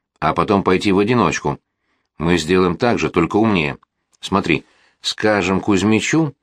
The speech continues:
что от Корчагина осталась карта. Что он там нашел,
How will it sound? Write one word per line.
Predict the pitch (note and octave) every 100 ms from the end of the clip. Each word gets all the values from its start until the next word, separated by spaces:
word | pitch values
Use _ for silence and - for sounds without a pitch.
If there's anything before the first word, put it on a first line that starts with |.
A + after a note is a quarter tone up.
| _ _
что | - F#2
от | F2+
Корчагина | G#2 G#2 - C3 A#2 A2+
осталась | A#2 - C3 C#3 -
карта. | D3+ F#2+ D2 C#2+ C2+ _ _ _ _ _ _ _
Что | - - -
он | D3+
там | C#3 C3+
нашел, | C#3 D3 - D#4